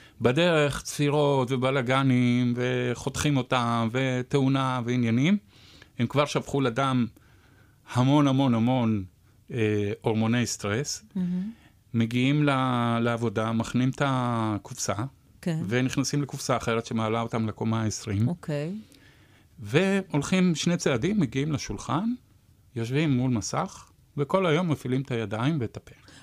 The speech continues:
Speaker 2: אבל אנחנו מדברים פה על אוכלוסייה מסוימת. יש המון אנשים, בתל אביב למשל, כולם על אופניים. הרבה
Speaker 1: מ-
Speaker 2: פעילות גופנית.
Speaker 1: פחות. כולם, אה, לא הייתי אומר, לפי כמות המכוניות על הכביש זה לא נראה.
Speaker 2: אה, אני חושבת שזה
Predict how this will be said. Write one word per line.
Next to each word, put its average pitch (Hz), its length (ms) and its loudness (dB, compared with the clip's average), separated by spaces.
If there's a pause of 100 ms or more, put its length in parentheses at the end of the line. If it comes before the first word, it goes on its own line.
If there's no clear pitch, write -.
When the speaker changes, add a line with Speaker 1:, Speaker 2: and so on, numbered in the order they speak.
Speaker 2:
אבל 139 280 -6
אנחנו 147 320 -8
מדברים 139 320 -6
פה 170 120 -2
על 156 60 0
אוכלוסייה 156 520 -8
מסוימת. 185 800 -6 (340)
יש 160 200 -2
המון 185 340 2
אנשים, 170 580 -4
בתל 156 260 -2
אביב 175 220 -2
למשל, 190 300 -4
כולם 151 320 -4
על 165 100 -6
אופניים. 147 600 -10 (880)
הרבה 185 360 0
Speaker 1:
מ- 196 40 2
Speaker 2:
פעילות 151 500 -4
גופנית. 135 640 -8
Speaker 1:
פחות. - 580 -10 (200)
כולם, 151 540 -2
אה, 127 40 -2 (400)
לא 127 100 -4
הייתי 120 240 0
אומר, 113 180 -2
לפי 156 200 -4
כמות 147 260 0
המכוניות 135 420 0
על 135 100 2
הכביש 147 340 -2
זה 120 100 0
לא 117 160 0
נראה. 117 320 -2 (440)
Speaker 2:
אה, 170 440 -2 (300)
אני 214 120 0
חושבת - 260 -4
שזה - 80 -4